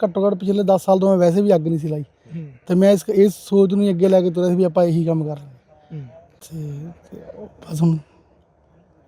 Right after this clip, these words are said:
Speaker 2: ਤੁ-, ਤੁਹਾਨੂੰ ਇਹ ਸੀ ਜਿਵੇਂ ਅੱਗ ਲੱਗਦੀ, ਪੋਲਿਊਸ਼ਨ ਹੁੰਦਾ ਸੀ, ਬਿਮਾਰੀਆਂ ਫੈਲਦੀ ਸੀ, ਉਹਨੂੰ ਵੇ-, ਵੇਖਦੇ ਹੋਏ ਤੁਸੀਂ ਜਿਹੜਾ ਇਹ ਕਦਮ ਚੁੱਕਿਆ
Speaker 1: ਹਾਂ
Speaker 2: ਸੀ?
Speaker 1: ਜੀ, ਹਾਂ। ਆ ਮੈਂ ਦੱਸੀ ਜਾਣਾ, ਪਹਿਲਾਂ ਵੀ ਕਦੀ ਨਹੀਂ ਸੀ ਅੱਗ ਲਾਈ। ਜਦੋਂ ਇਹ ਨਹੀਂ ਸੀ ਬੇਲਰ ਹੈਗੇ, ਉਦੋਂ ਵੀ ਨਹੀਂ ਸੀ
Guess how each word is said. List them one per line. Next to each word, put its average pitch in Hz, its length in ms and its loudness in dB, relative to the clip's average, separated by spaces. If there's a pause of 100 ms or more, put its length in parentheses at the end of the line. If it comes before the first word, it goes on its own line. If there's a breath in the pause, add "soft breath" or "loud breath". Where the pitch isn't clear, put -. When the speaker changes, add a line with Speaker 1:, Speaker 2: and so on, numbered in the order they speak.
Speaker 2:
ਤੁ-, 175 140 2
ਤੁਹਾਨੂੰ 180 340 0
ਇਹ 170 80 0
ਸੀ 185 120 -6
ਜਿਵੇਂ 170 280 -2
ਅੱਗ 156 140 -4
ਲੱਗਦੀ, 160 360 -2
ਪੋਲਿਊਸ਼ਨ 160 400 -6
ਹੁੰਦਾ 160 340 -2
ਸੀ, 160 160 -8
ਬਿਮਾਰੀਆਂ 151 480 -6
ਫੈਲਦੀ 151 300 -8
ਸੀ, 160 120 -18 (340 soft breath)
ਉਹਨੂੰ 190 260 0
ਵੇ-, 175 260 -2
ਵੇਖਦੇ 165 340 -4
ਹੋਏ 170 160 -2
ਤੁਸੀਂ 165 280 -10
ਜਿਹੜਾ 160 180 -2
ਇਹ 165 100 0
ਕਦਮ 160 240 -4
ਚੁੱਕਿਆ - 300 -6
Speaker 1:
ਹਾਂ 190 140 4
Speaker 2:
ਸੀ? 202 60 2
Speaker 1:
ਜੀ, 190 80 4
ਹਾਂ। 180 180 0
ਆ 202 140 0
ਮੈਂ 226 120 2
ਦੱਸੀ 220 240 0
ਜਾਣਾ, 247 180 4
ਪਹਿਲਾਂ 220 340 4
ਵੀ 247 100 2
ਕਦੀ 196 180 4
ਨਹੀਂ 196 100 0
ਸੀ 165 140 -2
ਅੱਗ 147 100 -4
ਲਾਈ। 160 200 -6
ਜਦੋਂ 190 400 -6
ਇਹ 185 160 -2
ਨਹੀਂ 185 240 0
ਸੀ 202 120 -2
ਬੇਲਰ 170 300 0
ਹੈਗੇ, 165 180 0
ਉਦੋਂ 180 280 -2
ਵੀ 190 120 -2
ਨਹੀਂ 175 120 -4
ਸੀ 156 140 -6